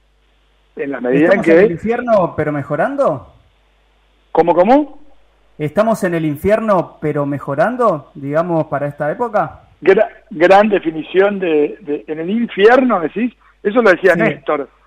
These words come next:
Speaker 1: comparto,
Speaker 2: Ex-
Speaker 1: sí. Me parece que la Argentina hoy no puede decir de ningún modo que está, que está bien. Yo creo que, eh, es literalmente la definición de Néstor Kirchner,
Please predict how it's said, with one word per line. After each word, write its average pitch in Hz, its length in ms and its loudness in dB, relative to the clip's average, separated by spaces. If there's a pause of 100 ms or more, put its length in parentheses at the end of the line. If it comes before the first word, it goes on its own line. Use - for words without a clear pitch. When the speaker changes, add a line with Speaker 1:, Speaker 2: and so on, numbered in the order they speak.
Speaker 1:
comparto, 156 600 2
Speaker 2:
Ex- 165 100 -10
Speaker 1:
sí. - 260 -4 (320)
Me 165 120 -6
parece 180 320 0
que 208 100 2
la 190 80 2
Argentina 180 560 -4
hoy 202 380 0 (400)
no 220 260 -2
puede 190 440 -2
decir 185 220 -4
de 170 120 -8
ningún 180 420 -6
modo 185 460 4 (240)
que 160 120 -8
está, 143 580 -2 (140)
que 139 100 -16
está 160 200 -2
bien. 208 400 -2 (720)
Yo 170 160 -6
creo 202 480 0 (420)
que, 202 540 -4
eh, 147 380 -8
es 147 120 -8
literalmente 180 640 0
la 170 100 4
definición 147 480 -6
de 160 80 0
Néstor 156 260 -4
Kirchner, 170 480 0